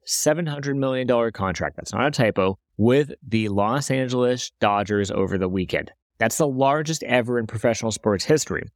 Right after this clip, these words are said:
It's an eye-popping sum, but there's good reason to believe Ohtani will more than pay for himself thanks to the superstar's value as a marketing asset.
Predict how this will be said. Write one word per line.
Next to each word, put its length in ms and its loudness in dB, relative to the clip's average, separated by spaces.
It's 200 2
an 100 0
eye-popping 680 0
sum, 260 0
but 120 -2
there's 160 2
good 200 0
reason 280 0
to 80 -2
believe 320 0
Ohtani 500 0
will 140 0
more 280 2
than 140 -2
pay 200 2
for 160 0
himself 440 2
thanks 240 -2
to 60 0
the 60 4
superstar's 640 -2
value 440 0
as 80 -2
a 80 0
marketing 480 0
asset. 360 -6